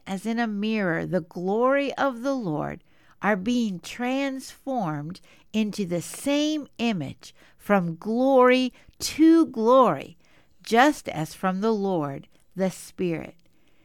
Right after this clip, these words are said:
Here we see that the Holy Spirit is the Spirit of the Lord Jesus, and when we accept Jesus into our lives, his Spirit enters us and we have liberty. We are free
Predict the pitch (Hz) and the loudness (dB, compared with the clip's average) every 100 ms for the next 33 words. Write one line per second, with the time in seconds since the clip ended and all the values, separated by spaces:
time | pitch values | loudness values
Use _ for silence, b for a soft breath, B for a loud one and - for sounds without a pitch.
0 | _ _ _ - 311 320 320 311 - 160 | _ _ _ 0 2 4 0 -2 -4 -4
1 | 156 165 165 156 - 240 277 269 - - | -2 -4 -6 -8 -4 0 0 -2 -6 -10
2 | 165 - - 277 240 269 277 - - 277 | -10 -10 -4 -4 -2 -4 -6 -6 -12 -4
3 | 311 254 185 - 160 170 147 147 147 156 | 0 0 -2 -4 -6 -4 -4 -4 -4 -6
4 | 170 165 - - - b b b 226 233 | -10 -12 -14 -20 -20 b b b -4 0
5 | 262 269 285 - 233 - - - 311 311 | 0 0 -4 -4 -8 -8 -8 -2 -2 -4
6 | - 151 - 170 - _ - 285 302 294 | -10 -10 -8 -10 -12 _ -4 -2 -2 -2
7 | 294 277 269 165 139 139 156 - b b | 0 2 2 0 -2 -4 -8 -16 b b
8 | 226 233 - - - 285 208 190 - 240 | 0 0 0 -14 -2 2 2 0 -6 -10
9 | 285 269 277 262 - - - 175 - b | -10 -6 -6 -6 -8 -6 -4 -6 -16 b
10 | b 254 277 208 180 175 175 208 220 202 | b -4 -2 -2 -2 -2 0 0 0 -4
11 | 190 220 285 240 175 165 - b b 202 | -2 0 2 2 0 -6 -12 b b -2
12 | 262 - 247 240 - - 277 339 359 | -2 2 2 2 0 -8 -2 2 2